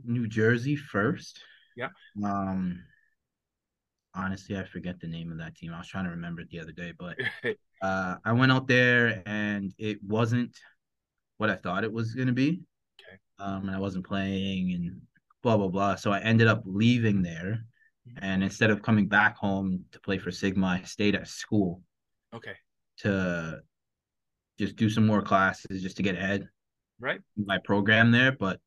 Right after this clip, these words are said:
Speaker 1: um, I also wanted to play. And so my coach said, "Look, uh, Seacoast United is basically, like, twenty minutes away. Um, we already have, like, our goalkeeper, Dom DiMaggio, um,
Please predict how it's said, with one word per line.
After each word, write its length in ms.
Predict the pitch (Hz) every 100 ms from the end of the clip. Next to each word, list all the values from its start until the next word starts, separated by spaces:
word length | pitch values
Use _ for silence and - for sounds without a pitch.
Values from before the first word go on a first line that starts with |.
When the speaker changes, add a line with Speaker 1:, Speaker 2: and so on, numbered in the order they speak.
| -
Speaker 1:
um, 440 | 92 92 87 90 -
I 120 | 101
also 180 | 98 104
wanted 220 | 101 92
to 80 | 87
play. 240 | - 110
And 100 | 92
so 240 | 92 90 85 _
my 80 | 92
coach 400 | 90 107 101 -
said, 300 | 98 92 90 _ -
"Look, 300 | 110 101 - - - - - -
uh, 320 | 98 95 92
Seacoast 420 | - 131 131 113
United 320 | 113 113 110
is 180 | 98 92 - -
basically, 400 | 92 87 98 95
like, 180 | 87
twenty 220 | - 117 101
minutes 260 | 98 95
away. 540 | 101 117 117 110 104 - _ _ _ _ _ -
Um, 320 | 92 92 95
we 100 | 113
already 220 | 117 113
have, 440 | 107 110 107 104 98 _
like, 140 | 104 92
our 80 | 90
goalkeeper, 840 | 113 113 113 110 107 104 101 101
Dom 260 | 101 101 98
DiMaggio, 760 | 95 101 104 104 104 104 104 - _ _ _ _ _ _ -
um, 800 | 98 98 95 95 92 90 -